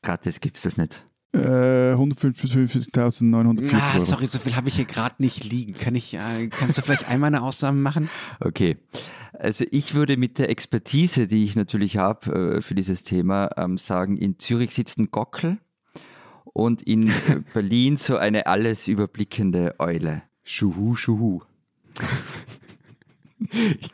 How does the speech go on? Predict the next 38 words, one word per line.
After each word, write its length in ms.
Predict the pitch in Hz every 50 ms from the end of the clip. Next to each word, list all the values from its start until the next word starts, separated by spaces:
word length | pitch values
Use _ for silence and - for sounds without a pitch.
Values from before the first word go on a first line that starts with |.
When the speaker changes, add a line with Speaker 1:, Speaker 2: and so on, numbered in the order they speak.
| -
Speaker 3:
fürchte, 380 | - - 113 107 - - 98 87
äh, 260 | 67 92 98 98 92
wir 120 | 95 92 92
müssen, 320 | 98 98 - - 95 92
äh 340 | - - 78 80 67 - - -
Speaker 2:
Wie, 180 | 131 160 170 139
wieso 420 | 185 196 - - 175 180 208 254
ist 220 | 294 247 - -
er 400 | - 185 170 156 170 202 240 294
die 180 | 185 - 220 214 - -
Eule, 560 | 135 127 120 120 131 151 185 220 247 285 -
alles 340 | 160 147 170 190 190 - 196
überblickend? 680 | 185 170 139 - - 143 208 226 - 262 220 208 170
Ich 240 | 180 196 - - -
bin 120 | 226 190
der 160 | 175 175 -
eitle 380 | - 139 143 160 170 - - 156
Sack 460 | - - - 170 - 196 - - -
oder 180 | 170 147 147 135
Gockel? 580 | - - 135 180 - _ - 190 220 277 254
Äh, 320 | 185 85 82 165 - - -
Speaker 1:
Muss 460 | 90 90 90 92 95 104 104 - -
ich 80 | 107
das 360 | 95 95 90 - - - - -
so 380 | 117 - - 127 - - - 480 - - - - - - - 719
Speaker 2:
Für 140 | - 170 170 -
das 240 | 170 190 240 -
bezahlen 580 | - - 285 220 - 262 226 220 220 220 220 196
wir 140 | 196 208 208
dir 180 | 185 214 202
hundertfünfundfünfzigtausend. 1700 | 180 190 220 254 302 - - - 269 254 214 180 - 208 254 240 262 - - - - 254 - - - - 156 185 196 180 - 330 330 -
Speaker 3:
Genau 420 | 147 139 127 127 151 208 233 220
wegen 220 | 170 180 185 170
solcher 420 | 156 - 151 156 151 147 165 151 -
Reaktionen, 600 | 143 143 147 143 - - 262 143 131 127 131 123
Matthias. 580 | 110 92 90 - 117 113 104 98 98 - - -
Genau 440 | - 160 156 156 165 175 202 220 208
deshalb. 500 | 156 156 170 156 - 123 101 101 110